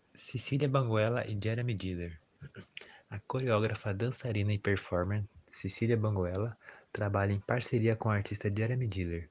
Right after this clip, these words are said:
neste projeto que parte de fenômeno da cultura popular contemporânea, sobretudo na música e na dança, para pensar suas relações com a economia,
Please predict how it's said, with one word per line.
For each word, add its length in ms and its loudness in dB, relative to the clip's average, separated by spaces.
neste 280 0
projeto 440 2
que 120 -16
parte 340 0
de 60 -2
fenômeno 440 0
da 140 -2
cultura 320 -2
popular 460 -2
contemporânea, 680 -2
sobretudo 680 4
na 120 4
música 320 0
e 40 0
na 80 2
dança, 400 -2
para 160 -4
pensar 640 2
suas 220 -4
relações 480 2
com 100 -4
a 40 2
economia, 600 0